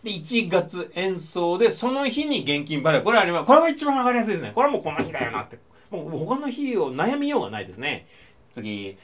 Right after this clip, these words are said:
一月演奏で、これ今回のね、はがきのパターンですね。一月演奏で、翌月以降に振り込み払いとか。まあ、別に現金払いでもいいんですけど、まあまあね、翌月。これずれるパタ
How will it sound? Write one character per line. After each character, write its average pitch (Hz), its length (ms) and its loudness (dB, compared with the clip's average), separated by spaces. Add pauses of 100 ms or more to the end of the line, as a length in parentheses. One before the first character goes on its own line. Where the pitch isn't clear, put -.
(120)
一 160 200 -6
月 220 280 -2
演 214 240 0
奏 170 240 0
で、 226 260 -2
こ 294 120 -4
れ 311 80 -4
今 277 180 8
回 139 160 6
の 117 160 -2
ね、 151 180 -4
は 143 120 -6
が 143 100 -2
き 139 80 -4
の 131 100 -4
パ 127 140 2
タ 147 80 -2
ー 135 60 -2
ン - 20 -6
で 107 80 -10
す 117 60 -14
ね。 156 280 -4
一 165 160 -8
月 160 300 -6
演 170 160 -4
奏 143 240 -4
で、 170 160 0
翌 135 360 -4
月 180 380 0
以 190 140 -10
降 139 340 -2
に 160 340 -6
振 156 80 -6
り - 220 -8
込 156 140 -6
み 127 180 -8
払 117 280 -2
い - 20 -20
と 92 100 -18
か。 - 140 -20 (680)
ま 110 140 -10
あ、 90 240 -16
別 117 200 -12
に 98 100 -14
現 113 220 -10
金 101 120 -12
払 113 180 -4
い - 20 -12
で 95 60 -12
も 113 80 -10
い - 20 -8
い - 40 -10
ん - 20 -10
で 80 60 -16
す - 60 -20
け 101 60 -16
ど、 87 240 -16 (120)
ま 95 100 -18
あ 78 40 -20
ま 78 120 -20
あ 78 60 -20 (180)
ね、 214 200 -8 (120)
翌 113 220 -12
月。 - 220 -16 (200)
こ 196 60 -6
れ 151 40 -2
ず 156 160 0
れ 277 140 6
る 202 140 2
パ - 120 -14
タ - 120 -20